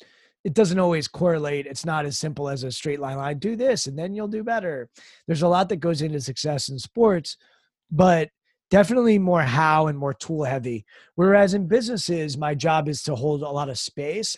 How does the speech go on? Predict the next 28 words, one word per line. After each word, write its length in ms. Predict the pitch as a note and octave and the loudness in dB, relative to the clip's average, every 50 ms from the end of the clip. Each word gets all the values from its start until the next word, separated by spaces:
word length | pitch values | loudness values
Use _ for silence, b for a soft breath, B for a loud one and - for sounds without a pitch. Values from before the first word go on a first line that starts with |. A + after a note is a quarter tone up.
| - | -4
ask 240 | - D#3+ D#3+ - - | -4 -4 -4 -4 -4
great 200 | - D#3 D3+ - | -4 -4 -4 -4
questions, 640 | - - D#3 D#3 - - E3+ E3 E3 E3 D3+ - - _ b b b b b b _ | -4 -4 -4 -4 -4 -2 -2 -2 -2 -4 -6 -10 -12 _ b b b b b b _
let 220 | - F3 F3 C#3+ - | -2 -2 -2 -2 0
them 240 | E3+ D#3+ E3 E3+ | -2 -2 -2 -2
tell 220 | D#3 - D3+ D#3 D3 | -2 -2 -2 -2 -2
me 200 | D3 D3 D#3 E3 | -2 -2 -2 -2
where 200 | D#3 D#3 D#3+ D#3+ | -2 -2 -2 -2
they 140 | D#3 D#3 D3+ | -2 -4 -4
wanna 220 | D3+ D#3 D#3 D3+ | -4 -6 -6 -6
go. 400 | C#3 D3+ D#3+ D#3 D#3 D#3 D3+ C#3+ _ b b b b b b b b | -4 -2 -2 -2 -2 -4 -6 -10 _ b b b b b b b b
Uh, 160 | D3+ D3 C#3+ - _ - | -4 -4 -4 -6 _ -2
I 100 | E3+ F#3 | -2 -2
think 460 | - - - - G#3+ G#3+ G3+ - - - _ | -2 -4 -2 0 2 2 2 0 -4 -8 _
I 120 | - F3 D#3 - - | -4 -4 -4 -4 -2
probably 520 | - F3 D#3+ E3 D#3 E3 D3 D#3 E3+ D#3+ | 0 0 0 0 0 -2 -2 -2 -2 -2
take 420 | - - - E3 D3+ D3+ - - - _ _ _ _ _ _ _ _ | -2 -2 -2 -2 -2 -2 -6 -10 -20 _ _ _ _ _ _ _ _
more 260 | - D3 E3 F3 F3 E3+ | -4 0 2 4 4 2
of 100 | D#3 D3 | 2 0
an 80 | D3 | 0
asking 400 | D3 C#3+ D3+ - - E3 D3+ C#3 | 0 0 0 0 -2 -6 -8 -8
question 520 | A#2+ - - D3+ C#3+ - - - F3+ F3 F3 | -6 -4 -2 -2 -2 -2 -2 -2 -2 -2 -2
role 540 | E3 D#3+ E3 F3 E3+ E3 E3 E3 D#3+ D3+ - _ _ _ - | -2 2 4 6 6 6 6 4 2 -2 -6 _ _ _ -6
with 320 | E3 D3+ D#3+ D3+ C#3 - - _ _ _ - | -2 -2 -2 -2 -4 -6 -12 _ _ _ -6
the 260 | D#3 D#3 C#3+ C3+ B2+ - | -4 -4 -2 -4 -4 -4
companies 540 | - D3 E3+ D3+ - G3+ A3+ A#3+ B3+ A3+ D3 | -2 -2 -2 -2 -2 -4 -4 -4 -4 -4 -4
and 120 | D3 C#3+ C#3+ | -4 -2 -2
with 160 | D3 C#3+ | -2 -2